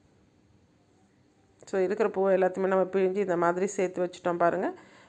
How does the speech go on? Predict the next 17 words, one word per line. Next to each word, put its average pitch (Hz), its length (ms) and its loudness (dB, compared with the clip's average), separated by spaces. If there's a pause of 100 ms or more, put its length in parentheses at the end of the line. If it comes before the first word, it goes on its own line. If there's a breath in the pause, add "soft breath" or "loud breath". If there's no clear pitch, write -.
ஒரு 277 120 4
five 285 300 4
to 294 100 0
se-, 269 340 2
seven 214 360 2
minutes 226 280 2
வந்து 220 360 2
எப்போவுமே 262 300 2
அது 202 220 2
ஊற 262 480 2
டைம் 190 240 4
கொடுக்கணும். 175 520 0
வாழைப்பூ 196 300 4
வந்து 190 240 0
இந்த 208 140 -2
ம-, 170 300 2
மசாலா, 185 560 2